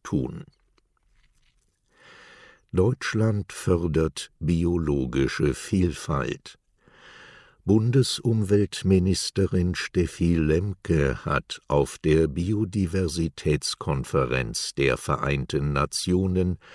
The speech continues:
zu konsequentem Natur- und Artenschutz aufgerufen. Eine Million Arten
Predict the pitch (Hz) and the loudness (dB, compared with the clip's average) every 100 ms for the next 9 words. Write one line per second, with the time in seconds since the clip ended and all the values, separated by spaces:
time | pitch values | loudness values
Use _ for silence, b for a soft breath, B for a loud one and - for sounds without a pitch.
0 | B B - - 98 90 - 101 98 87 | B B -6 0 0 0 -2 2 2 4
1 | 90 95 - 90 107 120 - 110 107 95 | 2 2 2 2 2 2 2 2 2 0
2 | 92 90 82 - - 76 71 69 - 76 | -2 0 -2 -6 -2 0 0 -2 -2 -2
3 | 73 - - 87 98 - 87 80 - 76 | -2 -6 -6 -6 -4 0 2 2 -2 -2
4 | 69 - - 73 65 - - 69 65 64 | -2 -6 -4 0 0 -2 -2 -2 0 -4
5 | - 55 50 - _ _ B B B B | -4 -6 -6 -14 _ _ B B B B
6 | B - 92 123 123 113 107 101 87 85 | B 0 4 4 4 4 4 2 2 2
7 | 95 92 - 90 90 - 80 71 | 2 0 -2 -2 -2 -2 -2 0